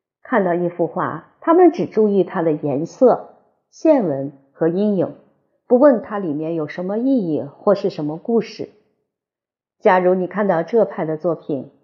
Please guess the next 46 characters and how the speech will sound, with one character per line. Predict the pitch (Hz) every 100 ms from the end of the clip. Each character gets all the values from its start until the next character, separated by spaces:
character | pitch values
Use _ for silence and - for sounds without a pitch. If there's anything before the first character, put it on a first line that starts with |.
| _ _ -
你 | 339
起 | 349 202
初 | - - 247 262
只 | 262 196
望 | 190 208
见 | 190 190
许 | 143 -
多 | - 180
颜 | 170 147 180
色 | - 277 220
凑 | 202 - 330
合 | - 170
在 | 165
一 | 156 147
起， | - - 139 - _ _ _ _ _ _
需 | - 226
费 | 208 226 202
过 | 190
一 | 185 190
番 | 170 214 214 220
审 | - 156
视 | 151 - 240 175
和 | - 156
猜 | - 226 214
度， | 214 185 147 _ _ _ _ _ _
才 | - 151
知 | 151 151
道 | 156 139 156
所 | - 156
画 | - 185
的 | -
是 | - 190
房 | - 139 170
子 | - 233 156 151 _
或 | - 175
是 | - 151
牙 | 156 135 147
石。 | - 135 - _ _ _ _ _ _ _ _ -
这 | 349
一 | 302 247
派 | - 233
人 | 180 156 165 196 _ _
是 | - 175
最 | 220
反 | 196 160 131
对 | 185 160 143 143